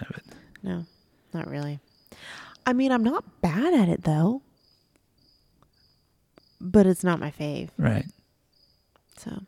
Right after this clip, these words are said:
Speaker 1: Yeah.
Speaker 2: Anyway.
Speaker 1: Okay.
Speaker 2: Um, there's a few other questions, but honestly, we've really gotten to all of them.
Speaker 1: Okay.
Speaker 2: Everyone just has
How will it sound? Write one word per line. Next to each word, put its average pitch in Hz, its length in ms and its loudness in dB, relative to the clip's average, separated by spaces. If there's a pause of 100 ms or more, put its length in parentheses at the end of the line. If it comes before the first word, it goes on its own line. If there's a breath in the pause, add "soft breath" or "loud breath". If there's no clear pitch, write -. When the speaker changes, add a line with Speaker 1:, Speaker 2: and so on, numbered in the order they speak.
(120)
Speaker 1:
Yeah. - 160 -4 (720)
Speaker 2:
Anyway. 196 340 -6 (180)
Speaker 1:
Okay. - 200 -6 (280 loud breath)
Speaker 2:
Um, 226 520 4 (680 soft breath)
there's 220 420 0
a 220 80 0
few 254 280 0
other 254 180 2
questions, 240 560 -4
but - 200 -4
honestly, 240 600 -2 (680)
we've 185 240 -2
really 226 340 6
gotten 196 340 -2
to - 220 -2 (140)
all 175 240 2
of 156 100 -2
them. 139 400 -6
Speaker 1:
Okay. - 80 -2
Speaker 2:
Everyone 165 300 2
just 160 180 -4
has 156 260 -6